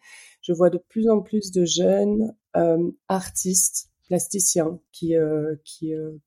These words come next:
prennent le médium, euh, de la couleur, que ce soit, euh, les, les couleurs d'origine, euh, minérale ou végétale,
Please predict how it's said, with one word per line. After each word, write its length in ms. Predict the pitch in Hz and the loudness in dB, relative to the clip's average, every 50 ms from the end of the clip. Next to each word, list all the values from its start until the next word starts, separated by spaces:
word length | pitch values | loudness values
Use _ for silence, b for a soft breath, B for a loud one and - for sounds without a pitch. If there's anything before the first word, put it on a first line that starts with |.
| _ | _
prennent 420 | - - - 208 202 190 190 185 175 | -14 -2 2 2 4 4 4 4 4
le 100 | 170 170 | 4 2
médium, 520 | 170 170 170 156 170 170 170 170 170 165 | 2 0 0 2 2 2 2 2 2 0
euh, 340 | 160 151 151 151 151 151 151 | 0 -2 -2 -4 -6 -8 -6
de 140 | 147 160 170 | -2 2 2
la 100 | 165 156 | 2 2
couleur, 560 | 156 - - 165 160 160 160 160 160 - - | 0 -2 -2 0 2 2 2 0 -2 -6 -10
que 80 | - - | -8 -4
ce 140 | - 175 | -2 -2
soit, 460 | 165 - - 175 170 170 165 160 156 156 | -2 0 0 0 2 2 2 2 2 2
euh, 20 | |
les, 300 | 156 151 151 151 151 151 _ - | 2 2 0 -2 -4 -8 _ -2
les 100 | 175 170 | -2 -2
couleurs 320 | 170 - 170 170 170 165 | -2 0 2 2 4 4
d'origine, 500 | 160 165 156 165 147 147 160 160 165 160 | 2 0 0 0 -2 -4 -2 0 0 0
euh, 300 | 156 156 147 147 147 147 143 139 143 - _ _ - | 0 0 0 0 -2 -2 -4 -4 -8 -12 _ _ 2
minérale 800 | 185 180 175 165 160 156 - 170 160 160 160 160 160 - - - _ _ - | 4 6 6 4 2 2 0 -2 0 2 2 2 2 0 -2 -8 _ _ -2
ou 100 | 180 175 | -2 2
végétale, 800 | 165 175 170 143 143 151 147 - 170 175 185 196 202 214 226 | 2 2 2 2 0 -4 -4 -4 -2 -2 -2 -2 -2 -4 -8